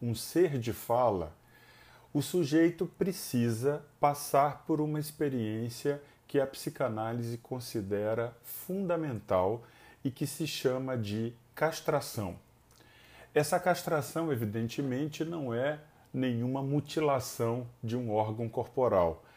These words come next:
A castração, ela é uma perda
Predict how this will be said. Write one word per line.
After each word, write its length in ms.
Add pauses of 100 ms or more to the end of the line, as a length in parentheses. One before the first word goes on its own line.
(240)
A 80
castração, 920 (260)
ela 300
é 100
uma 260
perda 800